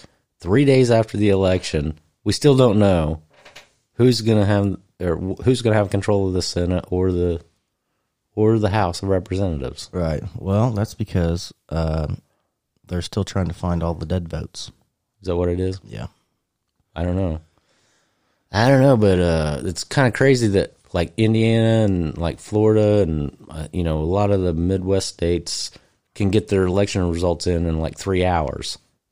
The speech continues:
Speaker 2: Yeah.
Speaker 1: And, like, the states out west, they gotta count 'em for days. Why is that?
Speaker 2: Uh, 'cause they're liars.
Speaker 1: I don't know. They, they
Speaker 2: And
Speaker 1: got
Speaker 2: two, I thought a lot of it was, uh, electronic, right?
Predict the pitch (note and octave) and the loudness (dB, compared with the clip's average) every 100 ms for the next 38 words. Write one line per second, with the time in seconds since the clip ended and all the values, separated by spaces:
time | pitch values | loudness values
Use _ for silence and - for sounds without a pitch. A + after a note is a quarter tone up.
0 | - F2 F#2 F2 - G2 F2+ D#2+ _ _ | -6 0 0 0 -4 -2 -2 -4 _ _
1 | E2+ E2 - - - G#2 G2+ F2 F#2+ G2+ | -4 -4 -6 -4 0 2 2 0 2 2
2 | G#2 - _ _ _ _ _ _ _ G2+ | 2 -2 _ _ _ _ _ _ _ -4
3 | F#2+ F2+ - F#2 F#2 F2+ D2+ D2+ E2+ E2 | -2 -2 -2 0 0 -2 -6 -6 -2 0
4 | C#2+ A#1+ - - _ _ - F2+ F#2+ F2 | -2 -6 -12 -16 _ _ -10 -2 0 0
5 | D2+ A#1 - _ _ _ _ - E2+ C#2+ | -4 -12 -16 _ _ _ _ -6 -4 -4
6 | - C#2 C#2 - - - - _ _ _ | -6 -8 -6 -8 -10 -14 -20 _ _ _
7 | _ _ _ _ _ _ _ _ - D2 | _ _ _ _ _ _ _ _ -12 -8
8 | D2 C#2 D2 E2+ F#2+ C3+ C3+ - F3 C3+ | -6 -6 -4 -2 0 4 4 6 6 6
9 | C3 D3+ C#3+ G#2+ A2 B2 D#2+ A#1 D#2+ E2 | 4 2 0 2 2 2 0 -4 -4 -4
10 | E2+ D2+ B1+ B1+ - - _ _ _ _ | -4 -4 -4 -8 -10 -18 _ _ _ _
11 | _ _ _ _ _ - F#2+ G2 - A2+ | _ _ _ _ _ -8 -4 -4 -2 -2
12 | A2 - - _ _ _ _ _ _ _ | -2 -6 -14 _ _ _ _ _ _ _
13 | _ _ _ _ E2 F2+ | _ _ _ _ -4 -4